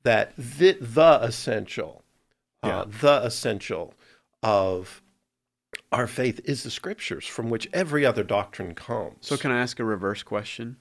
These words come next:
Speaker 1: Sure.
Speaker 2: Just, you know, what happens practically for a believer if the word of God is a non-essential?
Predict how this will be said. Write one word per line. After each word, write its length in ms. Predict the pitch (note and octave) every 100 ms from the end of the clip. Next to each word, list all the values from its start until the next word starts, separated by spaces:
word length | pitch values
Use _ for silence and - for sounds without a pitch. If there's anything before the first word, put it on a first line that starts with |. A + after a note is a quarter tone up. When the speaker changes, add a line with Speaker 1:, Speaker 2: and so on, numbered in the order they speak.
| -
Speaker 1:
Sure. 200 | - F#2
Speaker 2:
Just, 220 | G#2+ - _
you 140 | - A2+
know, 60 |
what 360 | - A2 C3 C#3+
happens 800 | - B2 A2+ G#2 G2 G#2 - - _ _ _ _ _ _ _ _ -
practically 800 | A2+ G2+ - G2 - F2 G2 - _ _ _ _ -
for 220 | G2 F#2+
a 60 |
believer 600 | F#2+ F2+ F2 F2 - F2 F#2 _ _ _ _ _ _ -
if 380 | G#2+ G2+ - -
the 120 | G#2+
word 340 | G2 G2 G2
of 160 | F#2+ F2+
God 400 | G2 F2+ F2 E2+ - -
is 220 | F#2 F#2+ F#2
a 120 | F2+
non-essential? 920 | F2 D#2+ D#2 D#2 - C2 - - D#2+